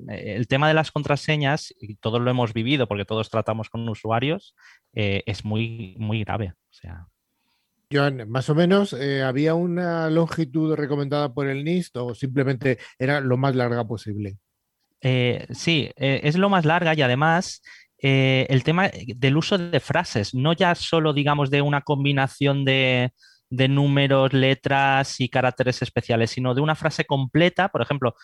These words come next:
Speaker 1: coges un libro, eh, y coges el primer, la primera frase del primer párrafo de la página X, la pones como contraseña con un segundo factor de autenticación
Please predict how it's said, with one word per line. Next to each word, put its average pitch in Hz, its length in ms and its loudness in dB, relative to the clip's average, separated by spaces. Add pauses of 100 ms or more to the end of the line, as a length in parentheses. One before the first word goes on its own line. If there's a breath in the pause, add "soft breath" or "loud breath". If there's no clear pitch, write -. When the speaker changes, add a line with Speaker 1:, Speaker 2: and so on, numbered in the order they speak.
(120)
Speaker 1:
coges 151 320 0
un 160 140 4
libro, 135 420 2 (320 soft breath)
eh, 113 680 2
y 127 80 -4
coges 143 320 -2
el 117 100 0
primer, 127 340 -2 (120)
la 135 240 -2
primera 143 320 0
frase 160 320 -2
del 110 140 2
primer 127 340 -2
párrafo 127 420 0
de 110 80 2
la 104 120 0
página 147 440 0
X, 196 340 -4 (220 soft breath)
la 113 140 0
pones 151 280 -2
como 185 220 -6
contraseña 185 600 -2
con 151 120 -2
un 123 80 -4
segundo 123 300 -4
factor 131 260 -2
de 131 80 2
autenticación 131 680 -2